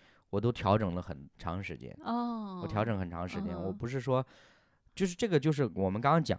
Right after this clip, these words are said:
Speaker 1: 的说，如果我们在夫妻里面有很多的问题，你把它归类于对和错的时候，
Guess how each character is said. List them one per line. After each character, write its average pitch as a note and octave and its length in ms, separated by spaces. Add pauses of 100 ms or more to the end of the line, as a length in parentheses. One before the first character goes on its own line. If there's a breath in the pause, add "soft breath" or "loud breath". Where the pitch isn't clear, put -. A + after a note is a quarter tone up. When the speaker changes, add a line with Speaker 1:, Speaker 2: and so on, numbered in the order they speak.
Speaker 1:
的 F2+ 60
说， E2+ 180
如 B2+ 180
果 D3+ 180
我 F#2+ 200
们 F2 200
在 B2 180
夫 E3+ 200
妻 F#3+ 200
里 C3+ 140
面 F2+ 200
有 G2 120
很 F2+ 240
多 G#2+ 120
的 C3+ 60
问 C3 220
题， F#2+ 140
你 F#2+ 100
把 - 160
它 G2+ 80
归 D3 200
类 C#3+ 140
于 G2+ 140
对 C3 280
和 G#2+ 160
错 - 260
的 D#2+ 100
时 E2+ 160
候， - 160